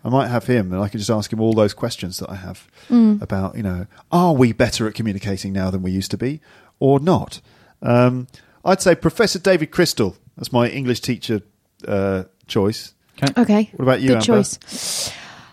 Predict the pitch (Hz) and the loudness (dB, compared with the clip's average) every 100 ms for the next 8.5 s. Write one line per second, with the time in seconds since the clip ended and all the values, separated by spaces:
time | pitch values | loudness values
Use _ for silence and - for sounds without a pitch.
0 | _ - 311 339 349 339 339 330 330 - | _ -2 0 2 2 2 2 0 -2 -4
1 | _ - 330 247 - - _ - 339 294 | _ -6 -6 -14 -20 -20 _ -2 0 -2
2 | - - 311 320 311 294 - 359 330 285 | -4 -2 0 2 2 0 0 0 2 0
3 | 240 247 247 262 285 285 262 233 - 269 | 0 0 0 0 0 2 0 0 0 0
4 | 262 226 _ - _ 175 277 277 277 339 | 0 -6 _ -20 _ -4 0 2 2 2
5 | 339 _ _ _ _ - - - - - | 0 _ _ _ _ -16 -12 -8 -6 -2
6 | 370 262 214 240 240 339 254 233 220 269 | 0 0 0 -2 0 -2 0 -2 0 -2
7 | 240 269 294 294 254 - 254 349 370 320 | 0 0 2 2 0 -4 -2 0 0 0
8 | 285 277 - 254 | 2 0 0 -2